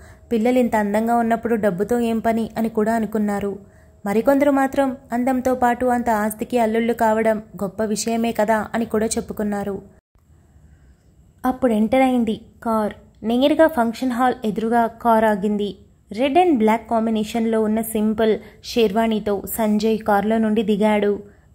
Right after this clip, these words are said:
వెనకనే తన అసిస్టెంట్ నయనిక కూడా దిగి నడిచింది.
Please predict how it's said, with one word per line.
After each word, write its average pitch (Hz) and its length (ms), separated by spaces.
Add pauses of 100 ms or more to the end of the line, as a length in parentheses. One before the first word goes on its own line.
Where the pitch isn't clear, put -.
(100)
వెనకనే 214 380
తన 262 160
అసిస్టెంట్ 240 680
నయనిక 240 380
కూడా 226 240
దిగి 220 220
నడిచింది. 208 640